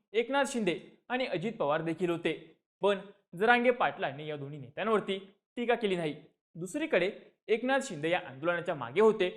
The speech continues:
असं बोलण्यात येत होतं. अमित शहांच्या मुंबई दौऱ्यानंतर शिंदेना समज देण्यात आल्याची देखील चर्चा झाली. पर्यायाने शिंदे बॅकफूटवरती गेल्याचं बोललं गेलं. थोडक्यात गेल्या दोन वर्षांमध्ये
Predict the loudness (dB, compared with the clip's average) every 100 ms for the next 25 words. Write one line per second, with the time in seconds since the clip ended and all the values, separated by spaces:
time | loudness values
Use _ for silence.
0 | -10 -12 -8 4 6 6 0 -6 -8 -8
1 | -2 -2 -2 -12 _ -6 -2 0 0 -2
2 | -2 0 -2 -4 -4 -4 -4 -4 0 0
3 | 4 2 2 -14 _ -6 -2 0 2 2
4 | 0 -2 -2 -4 -4 -2 -2 -2 -6 -10
5 | -12 -4 -2 0 0 0 -2 -8 _ _
6 | _ -4 4 6 4 -2 -6 -18 _ -4
7 | 4 6 6 2 0 -4 -4 -6 -2 -2
8 | -2 -4 -6 -2 0 0 2 0 -4 -6
9 | -6 -2 0 0 -4 -20 _ 0 2 4
10 | 2 2 2 0 -2 0